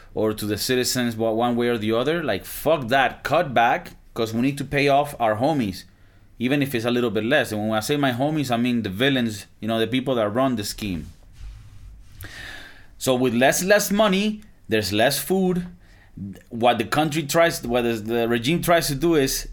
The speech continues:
if there was, uh, some, uh, um, a place that sold food, because inflation was so high, prices were high, but it was the only way that you could sell something. If you bought something for a hundred,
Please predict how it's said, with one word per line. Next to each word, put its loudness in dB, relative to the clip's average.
if -4
there 0
was, -2
uh, 0
some, -2
uh, -4
um, -4
a -2
place 2
that 2
sold 0
food, 0
because 2
inflation 0
was 2
so 2
high, 2
prices 2
were 0
high, 2
but 2
it 2
was 2
the 0
only 0
way 4
that 4
you 0
could -2
sell 2
something. -2
If -2
you 0
bought 4
something 0
for 0
a 2
hundred, 0